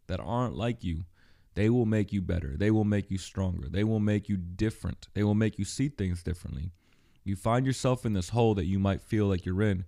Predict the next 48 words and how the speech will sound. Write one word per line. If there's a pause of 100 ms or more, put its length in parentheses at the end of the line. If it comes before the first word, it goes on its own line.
(320)
because
the
people
around
you
are
just
like
you. (520)
They're
not
telling
you
to
get
the
fuck
up
and
let's
go
run.
Not
telling
you,
"Get
the
fuck
up,
let's
go,
you
know, (360)
let's
have
a,
a, (120)
a
good
meal
or
a
healthy
meal,"
whatever
the
case
is.